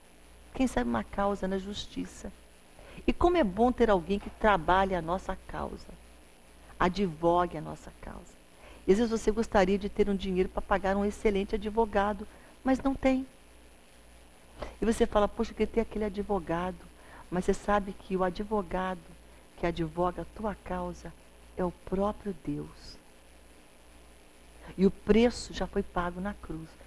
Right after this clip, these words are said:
Jesus pagou o preço. Então você pode vir com confiança a ele, porque ele está advogando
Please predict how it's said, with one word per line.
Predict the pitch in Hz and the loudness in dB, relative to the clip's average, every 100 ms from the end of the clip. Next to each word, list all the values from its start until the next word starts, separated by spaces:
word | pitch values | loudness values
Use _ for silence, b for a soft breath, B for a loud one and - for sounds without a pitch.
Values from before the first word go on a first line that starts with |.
| B - | B -4
Jesus | 233 269 - | -2 -4 -8
pagou | 202 170 156 | -10 -10 -12
o | |
preço. | - 175 185 - - - - - - - - B B B | -12 -18 -18 -20 -20 -20 -20 -20 -20 -20 -20 B B B
Então | 170 180 | -2 -2
você | 175 | -2
pode | - 185 170 | -2 -2 0
vir | 190 | -6
com | - 180 | -6 -8
confiança | - 226 - 214 185 180 185 - 165 - - - 165 | -2 -2 -2 -2 -2 -2 -8 -14 -16 -18 -20 -6 -2
a | 165 | -2
ele, | 165 170 165 - B B - | -2 -4 -8 -16 B B -4
porque | 170 - | -4 0
ele | 180 | 0
está | 175 175 | 0 -4
advogando | 170 170 180 165 165 180 175 151 | -2 -2 -2 -2 -4 -4 -6 -10